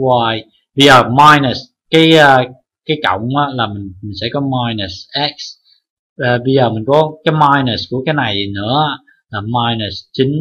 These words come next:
y. Ok, là, là đang bây giờ mình có cái gì? Mình có, um, mình có sáu x, ở cái trừ cho chín x là âm,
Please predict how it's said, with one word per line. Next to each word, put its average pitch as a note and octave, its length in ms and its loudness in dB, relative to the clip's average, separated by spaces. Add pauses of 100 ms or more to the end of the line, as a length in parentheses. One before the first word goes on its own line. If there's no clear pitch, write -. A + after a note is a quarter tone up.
(360)
y. A2 60 -4 (1120)
Ok, C3+ 460 0 (1300)
là, B2 140 0
là A#2+ 200 2
đang C#3 240 4
bây C#3 100 4
giờ B2 140 4
mình G#2+ 180 -6
có C#3+ 100 -2
cái D#3 120 0
gì? A2+ 360 -2 (120)
Mình A2+ 220 -6
có, D#3+ 440 8
um, C3 240 0 (880)
mình B2 200 -2
có D3+ 120 6
sáu F#3 480 4
x, - 500 -10 (320)
ở A#2 180 -6
cái E3 240 4
trừ C3+ 140 4 (120)
cho C#3 140 -2
chín E3 140 0 (320)
x - 200 -18
là A2 160 -6
âm, C#3 140 -4